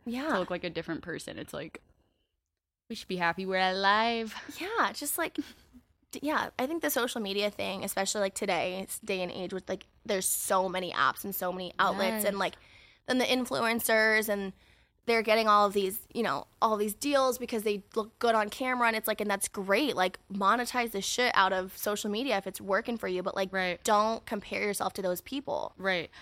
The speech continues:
Speaker 2: I feel like even now that I haven't had TikTok for honestly almost a year now, I feel like people bring someone up, they're like, "Oh, do you know blah, blah, blah?" And I'm like, "No." I'm like, "Who are they? Like, what are they?" And
Speaker 1: Mm-hmm.
Speaker 2: people are just like, "Oh, it's just some pretty person."
Speaker 1: Yeah.
Speaker 2: Like, seriously, that's all they are. It's like, hmm.
Speaker 1: And it's like,
Speaker 2: Sick.
Speaker 1: don't, like,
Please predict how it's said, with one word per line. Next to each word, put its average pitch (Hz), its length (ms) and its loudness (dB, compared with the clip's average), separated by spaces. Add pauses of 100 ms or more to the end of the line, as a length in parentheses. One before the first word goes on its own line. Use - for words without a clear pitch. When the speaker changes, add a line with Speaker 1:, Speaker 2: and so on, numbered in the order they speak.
(160)
Speaker 2:
I 254 80 4
feel 392 180 6
like 370 160 4
even 294 380 4
now 202 200 4
that 233 60 6 (180)
I - 20 -2
haven't 214 220 4
had 208 100 0
TikTok 208 360 -2
for 214 100 2
honestly 240 360 2
almost 226 260 -4
a 254 40 -2
year 180 200 0
now, 196 240 0 (240)
I 233 80 2
feel 262 100 6
like 240 80 0
people 226 220 2
bring 190 180 0
someone 190 220 -2
up, 190 80 -6
they're 202 80 0
like, 196 120 -6
"Oh, 262 120 6
do 220 100 0
you 226 60 0
know 233 80 2
blah, 196 160 2
blah, 190 100 -2
blah?" 240 120 4
And 240 100 2
I'm 214 80 -2
like, 185 320 -6
"No." 175 320 0 (120)
I'm - 80 -4
like, 170 140 -2
"Who 202 140 2
are 196 160 6
they? 156 120 -4
Like, 160 140 -4
what 175 140 0
are 170 80 0
they?" 165 180 -2 (140)
And 262 100 0
Speaker 1:
Mm-hmm. 233 100 0
Speaker 2:
people 190 140 2
are 185 40 4
just 185 100 -4
like, 170 100 -4
"Oh, 123 80 0
it's - 120 -6
just 180 120 -8
some 160 160 -2 (200)
pretty 160 200 -4
person." - 400 -8
Speaker 1:
Yeah. 233 220 -2 (120)
Speaker 2:
Like, 190 200 -4
seriously, 180 340 -4
that's 156 180 -8
all 165 140 0
they 160 140 -4
are. - 100 -6
It's - 160 -10
like, 165 220 -10
hmm. 269 80 0 (680)
Speaker 1:
And 285 80 -2
it's - 160 -2
like, 262 140 4
Speaker 2:
Sick. - 200 -2 (380)
Speaker 1:
don't, 254 340 4
like, 240 140 2